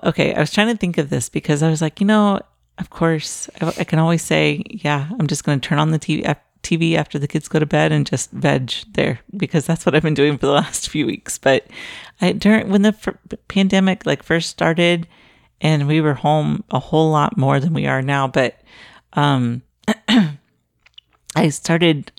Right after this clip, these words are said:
like, maybe not every day, but every, you know, a couple times a week, going out in our hammock and just sitting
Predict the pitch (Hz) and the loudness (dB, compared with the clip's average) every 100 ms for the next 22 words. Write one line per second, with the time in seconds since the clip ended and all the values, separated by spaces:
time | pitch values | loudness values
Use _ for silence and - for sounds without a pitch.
0 | - 175 147 - - _ _ _ 254 320 | -4 -2 -2 -6 -20 _ _ _ -2 0
1 | 202 175 - 156 170 175 185 180 156 - | 0 0 0 -2 0 0 0 0 0 0
2 | 156 170 165 - _ 180 165 156 160 165 | 0 0 -2 -6 _ -2 -2 -2 -2 -2
3 | - 151 143 147 - - - - - - | 0 0 0 0 -4 -14 -20 -20 -20 -20
4 | _ 156 170 170 180 160 147 - 156 190 | _ 0 2 4 2 2 0 0 2 2
5 | - _ - 143 156 156 - - _ _ | -2 _ -4 -2 0 0 -4 -14 _ _
6 | _ _ - - 151 151 127 117 | _ _ -14 -4 -2 0 -2 -6